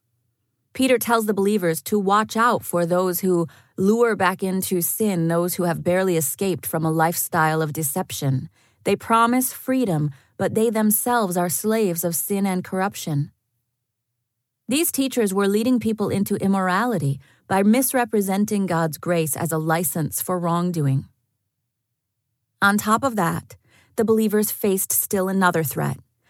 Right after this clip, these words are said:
which Peter addresses in the final part of this letter. Scoffers were saying that if Jesus really was going to come back,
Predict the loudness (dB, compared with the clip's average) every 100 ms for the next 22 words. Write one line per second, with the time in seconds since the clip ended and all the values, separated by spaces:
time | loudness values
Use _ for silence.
0 | _ _ -2 0 0 2 2 2 0 0
1 | -2 -2 -2 0 0 0 0 -2 -2 -2
2 | 0 -2 0 0 0 -2 -6 _ _ _
3 | _ _ _ _ _ -4 -2 4 4 2
4 | 0 0 0 -2 -2 -2 0 0 2 2
5 | 0 0 0 -2 -4 -2 0 0 -2 -4
6 | 0 2 2 2 0 -2 -2 0 0 -4
7 | -4 0 2 4 4 4 0